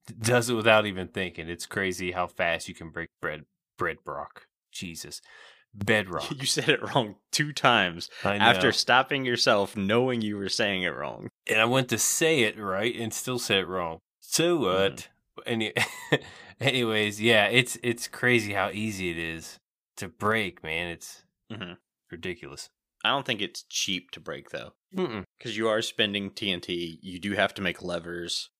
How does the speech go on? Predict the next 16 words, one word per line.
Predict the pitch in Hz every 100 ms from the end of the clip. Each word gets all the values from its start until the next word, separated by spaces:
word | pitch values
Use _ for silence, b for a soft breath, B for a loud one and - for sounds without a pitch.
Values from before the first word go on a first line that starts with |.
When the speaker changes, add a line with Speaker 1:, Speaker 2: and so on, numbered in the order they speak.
| _
Speaker 2:
I | -
don't | 113 127
think | 127
the | -
pistons | - 98 - 82 78 80 - - _ _ -
get | 92 - -
blown | 95 92 87
up | 82 80 -
with | 85
the | -
T | - 87
N |
T | 80 87
explosion, | - - 71 78 73 80
but | 123 - _ _
Speaker 1:
No. | 101 92